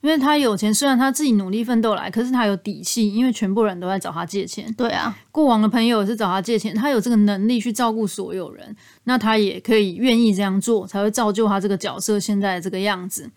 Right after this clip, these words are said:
Speaker 2: 嗯。
Speaker 1: 如果他今天就是没有能力的话，其实就没有办法去造就这个角色的样子了。
Speaker 2: 嗯。
Speaker 1: 哎，然后，呃，我觉得像你刚刚说，就是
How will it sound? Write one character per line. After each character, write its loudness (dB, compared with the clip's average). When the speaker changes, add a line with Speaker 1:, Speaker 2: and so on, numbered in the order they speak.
Speaker 2:
嗯。 -2
Speaker 1:
如 4
果 4
他 4
今 2
天 0
就 -2
是 0
没 4
有 -4
能 -8
力 0
的 -10
话， -2
其 -6
实 -6
就 -2
没 0
有 -8
办 -6
法 -10
去 -6
造 -2
就 -2
这 -4
个 -8
角 -10
色 -6
的 -12
样 -10
子 -10
了。 -10
Speaker 2:
嗯。 -6
Speaker 1:
哎， 0
然 0
后， 0
呃， 0
我 -2
觉 2
得 4
像 4
你 2
刚 2
刚 4
说， 4
就 4
是 0